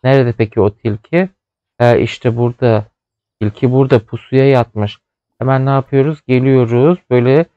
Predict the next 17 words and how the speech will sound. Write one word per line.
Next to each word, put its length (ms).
şu 400
diyoruz, 420
kovuyoruz. 760
Yumurta 320
çalmaya 480
niyetlenecek 720
çünkü. 640
Ee, 60
evet, 380
gelsin 500
bakalım 300
şimdi 220
kızımızın 540
vereceği 320
tepkiyi 520
görelim 400
şöyle. 360